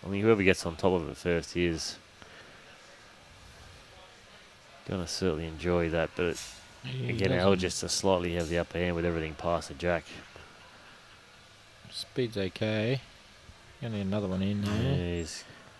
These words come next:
Speaker 1: he's got a great shot.
Speaker 2: Oh.
Speaker 1: It's gonna be a bit unfortunate sitting next to it, but
Speaker 2: <clears throat> Mm.
Speaker 1: I think tighten up here, but I don't think he wants to be pushing it out.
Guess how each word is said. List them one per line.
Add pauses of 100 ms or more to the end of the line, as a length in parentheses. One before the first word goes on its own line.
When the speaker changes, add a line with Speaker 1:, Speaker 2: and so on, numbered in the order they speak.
(640)
Speaker 1:
he's (580)
got
a
great
shot.
Speaker 2:
Oh. (180)
Speaker 1:
It's
gonna
be
a
bit
unfortunate
sitting
next
to
it, (140)
but
Speaker 2:
<clears throat> (140)
Mm. (800)
Speaker 1:
I
think
tighten
up
here,
but (1500)
I
don't
think
he
wants
to
be
pushing
it
out.